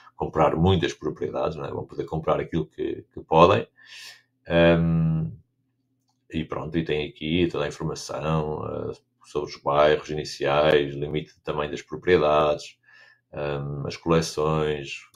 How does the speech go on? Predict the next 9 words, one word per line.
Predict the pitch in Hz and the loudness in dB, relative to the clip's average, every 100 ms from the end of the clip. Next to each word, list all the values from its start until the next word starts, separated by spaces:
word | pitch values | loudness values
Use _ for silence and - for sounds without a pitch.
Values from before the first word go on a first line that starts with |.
| - | -16
quantas | - 73 76 | -12 -8 -8
coleções | - 76 73 71 | -2 -2 -2 -2
irá | 78 73 76 | 0 4 2
haver. | 73 71 76 76 - _ - - _ _ | 2 2 4 2 0 _ -20 -20 _ _
Eh, | 76 71 71 | -8 -6 -6
tem | 71 87 | -8 -8
aqui | 82 | -6
bastante | 76 71 78 76 | -6 -4 -6 -6
informação. | - 78 73 - 73 73 76 | -6 -6 -4 -6 -4 -4 -6